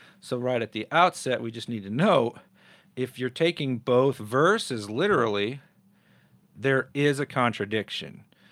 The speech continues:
And Pi Ramses is the city we referenced a few episodes back because of how incredible the archaeology was there and the fact that the branch of the Nile it was on dried up, so they abandoned it around eleven fifty, eleven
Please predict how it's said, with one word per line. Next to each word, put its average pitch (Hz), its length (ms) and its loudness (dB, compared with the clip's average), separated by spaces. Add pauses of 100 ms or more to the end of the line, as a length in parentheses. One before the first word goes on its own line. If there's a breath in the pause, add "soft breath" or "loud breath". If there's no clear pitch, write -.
(500 soft breath)
And 113 320 -2
Pi 143 220 8
Ramses 143 460 2
is 123 100 -2
the 120 120 2
city 123 240 -2
we 113 160 -2
referenced 113 520 -4
a 85 60 -12
few 110 200 -6
episodes 98 360 -6
back 117 380 0
because 107 400 -6
of 98 160 -8
how 107 460 -2 (160)
incredible 110 420 0
the 107 100 -2
archaeology 113 600 0
was 107 320 0
there 110 440 2 (420 loud breath)
and 110 220 -4
the 104 60 -8
fact 110 280 -6
that 107 100 -16
the - 60 -8
branch 113 360 -4
of 107 60 -6
the 107 60 -6
Nile 117 320 2
it - 60 -2
was 110 160 -4
on 113 180 0
dried 110 340 2
up, 131 340 4
so - 220 -2
they 107 160 -2
abandoned 113 560 -4
it 117 140 -6
around 104 320 -4
eleven 87 360 -8 (420 loud breath)
fifty, 120 320 -6
eleven 87 340 -4